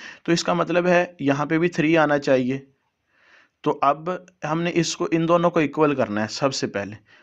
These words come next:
तो इसको इक्वल करने के लिए यहाँ पे थ्री लेके आना है, और ये नहीं करना कि अकेले थ्री को उठा के ले आना है, तो इस पूरे के पूरे सेट को, क्योंकि इन दोनों के दरमियान में इमेजेस बन रही है, ये फर्स्ट एलिमेंट पुट करने से ये वाला एलिमेंट आंसर आ रहा है, तो इसका मतलब है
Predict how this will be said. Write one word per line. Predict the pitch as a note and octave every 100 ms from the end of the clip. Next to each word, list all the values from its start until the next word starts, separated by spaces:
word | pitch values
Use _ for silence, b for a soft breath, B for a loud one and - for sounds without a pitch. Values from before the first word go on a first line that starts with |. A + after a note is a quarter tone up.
| _
तो | D#3
इसको | D#3 - F3+
इक्वल | D#3+ F#3
करने | F#3 E3 E3 E3
के | D#3+
लिए | D#3+ D#3
यहाँ | C#3+ C#3
पे | D3
थ्री | D#3+ D#3 D#3+
लेके | D#3+ D3 D#3
आना | D3
है, | D#3 B B B
और | F3 F#3 D#3
ये | C3 D#3+ F#3
नहीं | G#3
करना | F#3 E3 F3
कि | F3+
अकेले | E3 D#3+ D#3+ F3
थ्री | E3+ D3 D3
को | E3
उठा | D#3 D3 C3
के | C#3+
ले | C3+ C3
आना | C3+ D3+
है, |
तो | D#3 -
इस | E3+ -
पूरे | - D3+ E3
के | E3 E3
पूरे | D#3+ D3
सेट | D3 C3+ B2 -
को, | D3 D#3+ D#3+ B -
क्योंकि | D#3 E3 E3+
इन | D#3
दोनों | D3+ E3+ F3
के | E3+
दरमियान | D3 C3+ C3+ C3+ C3+
में | D3
इमेजेस | C#3+ C#3 D3+ C#3+
बन | C3+ C3
रही | C#3 D3
है, | D3+ A#2+
ये | B2+ C#3+
फर्स्ट | C3+ C3+ C#3+
एलिमेंट | C#3 C#3+ D3+ C#3+
पुट | C#3 C3+
करने | C3+ C3+ C3+
से | C3+ D#3
ये | B2+ B2+
वाला | C3 C3
एलिमेंट | B2+ A#2+ A#2+ B2+ C3+
आंसर | A2 A2 - C3+
आ | A#2+
रहा | A2+ B2
है, | C#3+ B B B
तो | D3
इसका | D3 D3+
मतलब | C#3 C3+ D3 C#3+
है | C3+ C#3